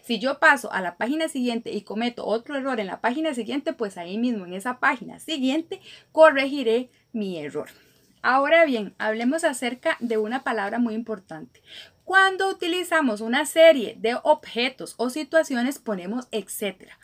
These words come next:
Podemos utilizar la palabra etcétera solo si no es un escrito formal, pero la redacción es un escrito muy formal, así que en vez de poner la palabra etcétera, vamos a poner la frase entre otros.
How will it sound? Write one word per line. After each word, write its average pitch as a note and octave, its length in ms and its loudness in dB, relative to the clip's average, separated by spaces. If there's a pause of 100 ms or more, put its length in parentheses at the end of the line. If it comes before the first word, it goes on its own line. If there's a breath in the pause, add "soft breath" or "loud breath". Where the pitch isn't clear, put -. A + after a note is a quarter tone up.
(260 loud breath)
Podemos C4+ 400 0
utilizar C#4+ 480 -2
la G#3 140 -2
palabra G3+ 300 -2
etcétera D4+ 460 2
solo D#4 320 -2
si D#4+ 120 -2
no A#3 100 2
es G#3+ 100 -4
un A#3+ 100 0
escrito G3 400 -8
formal, F4 460 0 (380 loud breath)
pero E4 220 10
la A#3+ 180 2
redacción D4+ 720 2 (220)
es F#4 260 6
un C#4 120 2
escrito A#3+ 580 -6
muy D4 440 4
formal, F#3+ 580 -6
así A#3+ 320 -4
que - 180 -20
en F#3+ 160 -6
vez G#3 140 -4
de B3 100 -8
poner D4 300 -4
la F#3 160 -6
palabra G3 440 0
etcétera, D4 600 -2
vamos A3 300 -4
a A#3+ 120 -8
poner G3 240 -6
la A3 140 -2
frase D#4+ 520 0
entre A3 400 -2
otros. - 500 -14